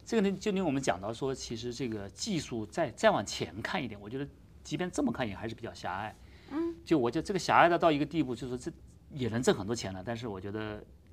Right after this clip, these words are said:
Speaker 1: 还，还
Speaker 2: 嗯。
Speaker 1: 不是最终的一个，一个终极形态。随着技术的发展，使得科研本身会发生一个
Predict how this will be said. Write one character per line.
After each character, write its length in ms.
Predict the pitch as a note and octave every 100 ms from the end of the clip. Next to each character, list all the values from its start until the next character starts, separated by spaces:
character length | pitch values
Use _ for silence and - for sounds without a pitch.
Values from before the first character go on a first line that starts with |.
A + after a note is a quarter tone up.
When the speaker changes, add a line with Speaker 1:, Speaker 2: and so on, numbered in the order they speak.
| -
Speaker 1:
还， 240 | - A#2 B2
还 300 | - G#2 A#2+ - - -
Speaker 2:
嗯。 500 | - B3+ B3 G#3+ E3+
Speaker 1:
不 100 | A2
是 120 | C3+ D3+
最 180 | G3
终 160 | D3+ E3+
的 80 | F#3+
一 120 | B2
个， 140 | A2
一 120 | G#2+ G#2+
个 120 | A2+ A2+
终 160 | - C#3+
极 100 | C3
形 200 | - F#2+
态。 260 | A2 C3 - - - - - - - - - - - - - - -
随 160 | -
着 80 | E3
技 260 | F3 - A#3+
术 140 | -
的 80 | A#2+
发 220 | A2+ A2+
展， 200 | G#2+ F2 - - - - - -
使 260 | - - G#2+
得 180 | B2+ D#3
科 340 | - - A3
研 180 | F3+ D#3
本 300 | - - -
身 180 | - D3+
会 140 | D3
发 180 | - C#3+
生 100 | D#3
一 80 | C3+
个 160 | A#2+